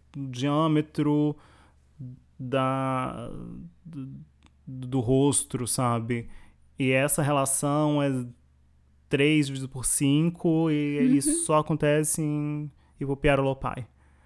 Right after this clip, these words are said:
Speaker 1: Sabe, eu acho que essas comparações são muito legais, assim, pra, a título de, de sistemática mesmo, sabe? Eu sei lá, eu achei super legal, eu achei super interessante, que agora a gente tem o nosso raptor próprio, o Ipu-, os Ipu-, Ipupiarers,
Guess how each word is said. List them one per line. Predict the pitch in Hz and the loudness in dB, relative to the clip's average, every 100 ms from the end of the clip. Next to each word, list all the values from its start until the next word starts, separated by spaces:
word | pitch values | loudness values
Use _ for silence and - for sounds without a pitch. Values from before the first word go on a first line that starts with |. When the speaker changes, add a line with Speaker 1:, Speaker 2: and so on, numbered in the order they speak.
| _ - | _ -6
Speaker 1:
Sabe, | - 135 135 | 2 4 6
eu | 135 | 4
acho | 143 143 | 4 0
que | 151 | -4
essas | 143 156 - | -2 -2 -4
comparações | 147 147 139 - 147 | -2 0 0 0 -2
são | 165 | 0
muito | 143 139 147 | -2 -2 -2
legais, | 151 147 139 | -2 -2 -2
assim, | 131 - | -4 -6
pra, | 127 131 | -4 -2
a | 131 | -2
título | - 135 135 131 | -4 -6 -4 -4
de, | 123 131 | -4 -6
de | 127 | -6
sistemática | 120 131 147 131 160 - 143 | -6 -6 -4 -4 -4 -6 -4
mesmo, | 120 117 113 - | -2 -4 -6 -10
sabe? | - 117 113 220 | -12 -12 -2 0
Eu | 311 | 2
sei | - 143 | 0 -4
lá, | 123 | -2
eu | 220 285 | -2 -4
achei | - 165 | -4 -6
super | - 135 | -6 -4
legal, | 120 117 117 120 | -2 2 2 2
eu | 123 | -2
achei | - | -6
super | 127 - 127 | -8 -6 -6
interessante, | 120 127 120 - 127 131 - 156 - - - - | -4 -4 -4 -4 -4 -6 -6 -8 -10 -20 -20 -4
que | 165 | 0
agora | 160 160 | 2 2
a | |
gente | 170 - | 0 0
tem | 185 | -2
o | |
nosso | 170 160 180 | 0 -2 -2
raptor | 180 180 170 - 180 | -2 -2 -4 -4 -8
próprio, | - 202 196 185 180 175 180 170 | -6 -2 -2 -2 -4 -4 -2 0
o | 170 180 160 | -2 -2 -2
Ipu-, | 156 - | -4 -4
os | 151 | -4
Ipu-, | 139 165 | -2 -2
Ipupiarers, | 156 - 151 180 175 151 151 151 151 147 - | -4 -8 -4 0 4 4 6 4 2 2 2